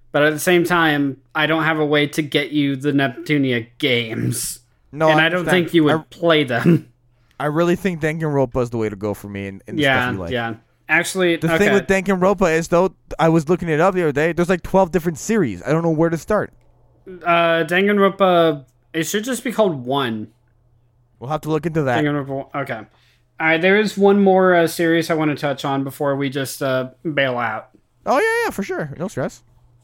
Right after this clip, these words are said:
Speaker 1: Uh, No Game, No Life. <laughs> So,
Speaker 2: Uh, yes.
Speaker 1: so No Game, No Life, I've, okay, so I watched it a while ago and I finished it, and I fucking adore it, it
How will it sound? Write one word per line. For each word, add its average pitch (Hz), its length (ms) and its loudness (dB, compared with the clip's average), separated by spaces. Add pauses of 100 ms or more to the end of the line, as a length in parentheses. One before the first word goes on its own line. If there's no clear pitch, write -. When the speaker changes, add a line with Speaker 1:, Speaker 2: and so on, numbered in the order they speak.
Speaker 1:
Uh, 175 580 4 (760)
No 190 240 2
Game, 269 200 2
No 226 140 4
Life. 139 600 0
<laughs> - 20 4 (1300)
So, 131 460 4
Speaker 2:
Uh, 120 40 0
yes. 101 340 -6
Speaker 1:
so 180 300 4
No 185 220 2
Game, 247 180 4
No 240 160 6
Life, 208 380 2
I've, 170 440 0 (300)
okay, 170 300 2
so 160 180 0
I 156 60 4
watched 170 320 2
it 202 80 -2
a 196 40 0
while 170 320 2
ago 160 300 2
and 139 100 0
I 147 80 0
finished 151 440 -2
it, 147 260 -2 (300)
and 143 160 -2
I 131 140 -2
fucking 202 760 -2
adore 165 800 2
it, 147 260 0
it 120 380 -6